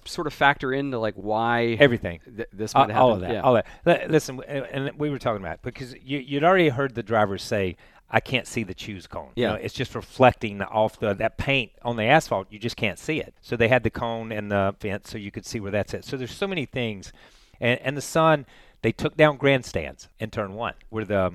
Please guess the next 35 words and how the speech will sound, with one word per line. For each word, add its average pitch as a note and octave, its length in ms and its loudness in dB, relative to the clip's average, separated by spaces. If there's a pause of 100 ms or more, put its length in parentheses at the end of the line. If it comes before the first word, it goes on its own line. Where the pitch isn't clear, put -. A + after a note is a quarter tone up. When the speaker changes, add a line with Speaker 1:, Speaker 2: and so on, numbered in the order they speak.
(120)
Speaker 2:
the G2+ 80 -12
suite C3 340 -4
area F#2 320 2
is. D#2 80 -8
So A2 200 -8
all C#3 220 2
those E3+ 160 -4
grandstands, D3 380 0
so B2+ 100 -8
as B2 220 0
the A#2 80 2
Speaker 1:
Oh, - 40 4
Speaker 2:
sun D3 280 0
Speaker 1:
that's C3+ 140 -2
Speaker 2:
goes A2+ 100 -2
Speaker 1:
right. A#2 100 -2
Speaker 2:
down, B2 420 6
Speaker 1:
Okay. G#2+ 320 -2
Speaker 2:
now E3 180 10
it D#3+ 100 0
ca-, - 100 -4
shines A#2 380 2
under C3+ 300 0
it D#3+ 180 4
and G2+ 140 -4
over C#3 280 0
it. E3+ 120 0
So - 140 -6
it's - 120 -6
coming, E3 240 0
Speaker 1:
That's C#3 100 -10
right. A#2 220 0
Speaker 2:
it's D#3 160 0
even F#3+ 220 0
worse. F#3+ 420 -4